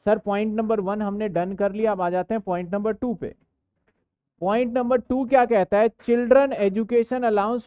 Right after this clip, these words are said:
पाँच सौ रुपये for three children, यानी सर चिल्ड्रन एजुकेशन अलाउंस,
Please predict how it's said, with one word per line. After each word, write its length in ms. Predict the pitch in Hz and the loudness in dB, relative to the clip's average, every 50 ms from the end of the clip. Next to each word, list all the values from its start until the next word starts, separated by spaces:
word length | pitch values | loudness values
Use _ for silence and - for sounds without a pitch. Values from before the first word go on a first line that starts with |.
| _ _ - | _ _ -2
पाँच 420 | 214 202 214 226 247 262 262 240 | 0 2 2 2 0 0 -2 0
सौ 100 | - 262 | 2 2
रुपये 260 | 254 240 226 - 254 254 | 4 4 4 2 2 2
for 220 | 240 - 233 254 254 - | 4 6 6 6 6 6
three 280 | 262 247 247 262 254 | 2 -4 -2 -2 -2
children, 420 | 226 - 196 156 131 113 107 80 - - _ _ _ _ _ _ _ _ _ _ _ _ _ _ _ _ _ _ - | 0 0 -2 -2 -2 -4 -8 -8 -10 -14 _ _ _ _ _ _ _ _ _ _ _ _ _ _ _ _ _ _ -4
यानी 260 | 147 160 180 208 226 | -2 0 0 0 -2
सर 240 | 226 - 254 254 240 | 0 0 0 0 -2
चिल्ड्रन 760 | - _ _ - 196 185 185 180 190 196 208 247 277 277 277 247 247 _ _ _ _ _ _ _ _ _ _ _ _ - | -4 _ _ 0 0 2 0 0 2 2 0 0 -2 -6 -12 -16 -20 _ _ _ _ _ _ _ _ _ _ _ _ -2
एजुकेशन 800 | 160 175 175 170 202 196 196 196 180 170 170 - 220 233 247 226 | -2 -2 0 -2 -4 -4 -2 -2 -4 -4 -4 -4 -6 -6 -6 -6
अलाउंस, 680 | - - 196 196 202 190 160 131 113 107 85 - | -4 -2 0 2 2 2 0 -2 -6 -10 -14 -18